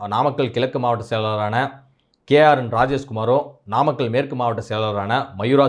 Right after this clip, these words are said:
செந்தில்குமாரும் எப்படியாவது நாமக்கல் தொகுதியை வந்து ஜெயிக்க வச்சு தலைமையிட்ட கொடுத்துடணும் அப்படின்னு சொல்லிட்டு ரெண்டு மாவட்ட செயலாளர்களும் கடுமையா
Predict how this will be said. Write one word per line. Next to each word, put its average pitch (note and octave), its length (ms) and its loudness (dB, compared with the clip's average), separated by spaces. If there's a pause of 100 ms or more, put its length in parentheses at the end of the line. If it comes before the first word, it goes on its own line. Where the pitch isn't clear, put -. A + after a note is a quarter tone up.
செந்தில்குமாரும் G2 600 -4 (280)
எப்படியாவது E3 420 4
நாமக்கல் D3 480 0
தொகுதியை B2+ 240 -2
வந்து C3 180 -2 (500)
ஜெயிக்க C3+ 280 0
வச்சு A#2 240 -2
தலைமையிட்ட A2+ 400 -2
கொடுத்துடணும் G#2 480 -6
அப்படின்னு G#2+ 260 -8
சொல்லிட்டு G#2 300 -4 (180)
ரெண்டு A#2 200 -4
மாவட்ட A#2 300 0
செயலாளர்களும் A2+ 300 -6
கடுமையா G#2 260 -4